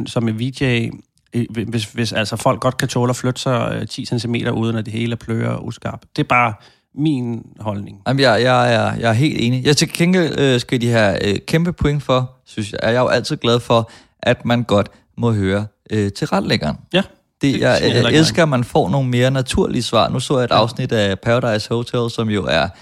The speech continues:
Speaker 2: er måske altså en institution i, hvordan mennesker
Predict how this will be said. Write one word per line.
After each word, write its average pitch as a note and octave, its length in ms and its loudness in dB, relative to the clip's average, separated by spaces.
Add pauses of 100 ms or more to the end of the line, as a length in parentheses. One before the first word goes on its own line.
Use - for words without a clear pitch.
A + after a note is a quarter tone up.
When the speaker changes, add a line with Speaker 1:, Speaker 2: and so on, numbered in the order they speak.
(340)
Speaker 2:
er G#2 80 0
måske G2+ 460 -2
altså G2+ 240 0
en - 160 -4
institution A2+ 720 -2
i, B2+ 220 -2 (340)
hvordan G#2 400 0 (280)
mennesker A2 380 2